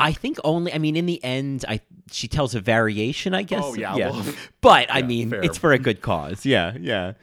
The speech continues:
Speaker 1: I mean, I, I feel like whenever I do one of these deep dives into a movie or an actress, I'm like, "Okay, well, what's my homework?" Like, this is the start.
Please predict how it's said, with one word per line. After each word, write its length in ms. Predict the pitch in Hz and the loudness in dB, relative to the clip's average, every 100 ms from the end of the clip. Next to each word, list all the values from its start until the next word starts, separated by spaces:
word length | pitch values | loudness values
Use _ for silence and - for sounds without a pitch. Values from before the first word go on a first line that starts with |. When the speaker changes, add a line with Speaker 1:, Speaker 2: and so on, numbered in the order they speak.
| - _ _ _ - - | -20 _ _ _ -14 -10
Speaker 1:
I 100 | 156 | -8
mean, 300 | 160 143 135 | -4 -4 -6
I, 180 | 139 - - | -10 -12 -10
I 80 | 127 | -6
feel 220 | 143 147 | -4 -2
like 260 | 127 - - - 117 - | -4 -8 -14 -16 -20 -18
whenever 400 | 104 113 110 110 | -10 -6 -4 -4
I 60 | |
do 140 | 98 104 | -4 -6
one 80 | 95 | -6
of 60 | |
these 120 | 90 | -8
deep 220 | - 95 - | -10 -12 -4
dives 320 | 92 90 90 | -4 -4 -8
into 160 | 85 | -8
a 20 | 95 | -6
movie 340 | 117 107 104 | -4 -4 -6
or 100 | 92 | -8
an 60 | 87 | -8
actress, 380 | 92 - 87 | -8 -10 -10
I'm 60 | 92 | -8
like, 100 | 85 | -10
"Okay, 160 | 80 85 | -8 -8
well, 140 | 85 | -6
what's 180 | 95 - | -8 -6
my 80 | 90 | -6
homework?" 460 | 85 64 52 - - | -6 -8 -12 -16 -12
Like, 200 | 82 95 | -10 -8
this 180 | 90 | -10
is 80 | 101 | -10
the 100 | 120 | -12
start. 380 | - 80 76 | -10 -8 -8